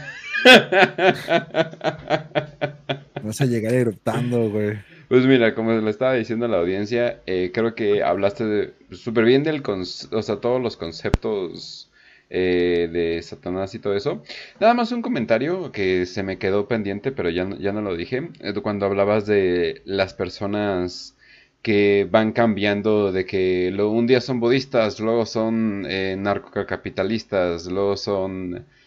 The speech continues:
Speaker 1: Eh, no sé, el, el, son la gente del Mencho o algo por el estilo, ¿no? Entonces, gente que va cambiando así, tú dices que se parecen mucho a los administradores del mundo, entonces en sí su esencia como que está completamente perdida.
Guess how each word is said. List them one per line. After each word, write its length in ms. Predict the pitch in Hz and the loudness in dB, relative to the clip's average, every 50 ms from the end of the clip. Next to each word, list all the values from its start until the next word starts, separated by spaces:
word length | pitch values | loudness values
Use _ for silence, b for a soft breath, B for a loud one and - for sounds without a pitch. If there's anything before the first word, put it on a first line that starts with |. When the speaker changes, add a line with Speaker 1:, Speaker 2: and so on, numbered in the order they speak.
| b b b | b b b
Speaker 1:
Eh, 420 | 98 95 95 95 92 92 90 90 90 | -2 0 2 2 2 2 2 2 0
no 100 | 92 101 | -2 -4
sé, 400 | 95 - 104 101 98 92 92 87 | -4 -2 0 2 2 2 2 0
el, 180 | 85 85 85 85 87 90 | -2 -4 -6 -10 -12 -12
el, 460 | 95 90 90 87 85 87 82 87 90 87 | -8 -6 -4 -4 -4 -6 -6 -6 -8 -8
son 380 | - - - 104 101 101 98 | -10 -8 -6 -6 -4 -4 -2
la 100 | 95 92 | -2 -2
gente 360 | 90 - - 98 101 95 98 87 | -2 -4 -4 -6 -4 -4 -4 -4
del 140 | 87 85 | -4 -4
Mencho 420 | 85 87 92 95 95 90 - 90 85 | -2 -2 -2 -2 -2 -6 -6 -6 -4
o 140 | 80 82 85 | -2 -2 -2
algo 200 | 90 87 87 85 | -4 -4 -6 -8
por 100 | - 82 | -8 -8
el 100 | 80 78 | -8 -8
estilo, 380 | 80 80 - - 101 87 80 78 | -8 -8 -6 -4 -4 -4 -4 -4
¿no? 220 | 82 117 156 160 B B B B B B B B B _ _ _ _ - - - | -4 -6 -6 -8 B B B B B B B B B _ _ _ _ -20 -20 -6
Entonces, 220 | - 120 123 120 117 | -2 0 0 2 2
gente 180 | 131 127 127 | 0 0 2
que 80 | 123 117 | 2 2
va 120 | 104 101 101 | 2 2 2
cambiando 360 | - 113 107 104 107 107 107 | 0 -2 -2 -2 -2 -2 -2
así, 200 | 104 - 110 101 | -4 -4 -6 -6
tú 80 | - 107 | -4 -6
dices 240 | 101 101 101 92 | -6 -6 -8 -8
que 240 | - - 92 - - B B B B B B B | -4 -2 -2 -2 -4 B B B B B B B
se 160 | B - 120 107 | B 0 2 4
parecen 440 | - 107 101 101 101 - 113 107 | 6 6 6 4 4 0 0 -2
mucho 680 | 107 107 101 98 - 110 101 101 95 90 85 78 - - | 0 -2 -2 -2 -2 -2 0 0 2 0 0 -2 -2 -4
a 60 | 85 | -4
los 180 | 92 92 90 - | -4 -4 -4 -4
administradores 680 | 98 87 90 90 90 90 - - 90 87 92 92 98 98 90 | -6 -4 -2 -2 -4 -4 -4 -4 -4 -2 -2 0 -2 -2 -2
del 120 | 87 85 | -4 -4
mundo, 300 | 87 95 101 98 95 95 | -2 -2 -2 -2 -2 -4
entonces 400 | 92 90 95 92 87 95 87 90 | -6 -6 -6 -8 -8 -8 -10 -8
en 140 | 87 82 80 | -8 -8 -8
sí 200 | - 92 90 90 | -8 -8 -8 -6
su 120 | - - 92 | -6 -6 -6
esencia 440 | 87 - 95 92 92 90 - 92 - | -4 -2 -2 -2 -2 -2 -6 -6 -6
como 220 | - 85 80 80 | -6 -8 -10 -10
que 80 | 80 87 | -10 -12
está 200 | - - 90 - | -10 -10 -10 -8
completamente 580 | 95 92 90 95 85 - 92 90 90 87 - 82 | -8 -8 -8 -8 -8 -6 -6 -6 -6 -8 -10 -12
perdida. 600 | - - 78 80 82 87 87 95 127 139 B | -8 -8 -6 -4 -2 -2 -2 -2 -2 -4 B